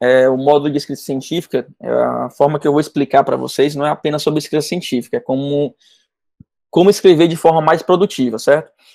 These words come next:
E de forma mais produtiva não é falar assim, "Ah, ter mais artigos." Não, é simplesmente você escrever de uma forma mais eficiente pra que fique com a qualidade correta. Não é que eu vou ficar dizendo assim, "Ah, ficar com a qualidade melhor." Não, ficar com a qualidade que tem que ficar, né? É,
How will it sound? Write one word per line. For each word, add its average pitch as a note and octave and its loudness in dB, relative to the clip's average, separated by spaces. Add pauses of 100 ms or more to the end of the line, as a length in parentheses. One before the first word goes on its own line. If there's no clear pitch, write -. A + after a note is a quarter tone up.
(220)
E G3 0
de G#3+ -2
forma G#3 4
mais F#3 0
produtiva F3+ -2
não D#3+ -2
é F#3+ 2
falar F3+ 2
assim, E3+ -4
"Ah, D#3+ 2
ter D#3+ 2
mais D#3+ 0
artigos." C#3 -6
Não, D#3+ -6
é C#3 -2
simplesmente G#3 -8
você G#3+ -2
escrever F#3+ 2 (680)
de D#3 -2
uma G3+ 4
forma F#3 2
mais G3 4
eficiente G#3 -4
pra G#3 0
que G3+ -12
fique - -12
com G#3 -4
a G3 -4
qualidade E3+ 0
correta. G#3 -2 (260)
Não D3 -2
é E3+ -2
que F#3 0
eu G3 4
vou F#3 -4
ficar F3+ -8
dizendo F3 -4
assim, F3 -4
"Ah, G3+ 2
ficar - -6
com F#3 -2
a - -8
qualidade E3+ 0
melhor." F3 2
Não, F#3 -2
ficar D3+ -6
com E3+ -4
a - -12
qualidade F3 -2
que - -12
tem C4+ -6
que F4+ -12
ficar, - 0 (760)
né? C3 -2
É, C#3 6